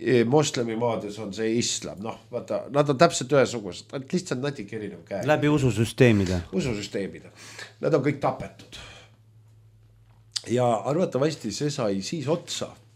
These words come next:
Speaker 1: kui kõik saadikud saada kinni. Eh, kui, eh, hakkas pime keskaeg,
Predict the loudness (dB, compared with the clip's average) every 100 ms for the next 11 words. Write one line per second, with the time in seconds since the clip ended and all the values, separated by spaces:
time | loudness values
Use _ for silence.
0 | -18 -16 -12 -10 -8 -4 -4 -4 -6 -10
1 | -6 -6 -6 -6 -6 -6 -10 -16 -20 -20
2 | _ _ _ -20 -20 -20 -20 -20 -20 -20
3 | -20 _ _ -2 4 6 6 4 2 0
4 | -2 -4 -4 2 2 4 2 2 0 -2
5 | -8 -20 -20 _ -20 -20 -20 -20 -20 -20
6 | -20 -10 -2 -2 2 2 2 -2 -4 0
7 | 0 -2 -6 -6 -8 -8